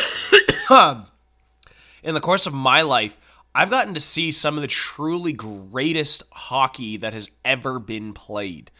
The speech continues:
Um, from the goaltending, I've gotten, you know, growing up watching Patrick Roy, Martin Brodeur, Dominic Hasek, Curtis Joseph.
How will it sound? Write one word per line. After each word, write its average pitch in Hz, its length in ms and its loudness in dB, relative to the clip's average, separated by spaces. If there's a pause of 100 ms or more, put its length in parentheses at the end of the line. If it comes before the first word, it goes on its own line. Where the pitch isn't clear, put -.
(420)
Um, 110 460 -4
from 131 180 -12
the 123 80 -12
goaltending, 156 1000 -6
I've 117 120 -10
gotten, 117 420 -10
you 135 100 -10
know, 113 240 -6 (800)
growing 135 380 -2
up 131 180 -4
watching 120 460 -4
Patrick 120 420 -6
Roy, 113 560 2 (400)
Martin 127 520 -4
Brodeur, 120 800 -4
Dominic 120 460 -4
Hasek, 113 680 -4
Curtis 123 460 -8
Joseph. 107 880 -10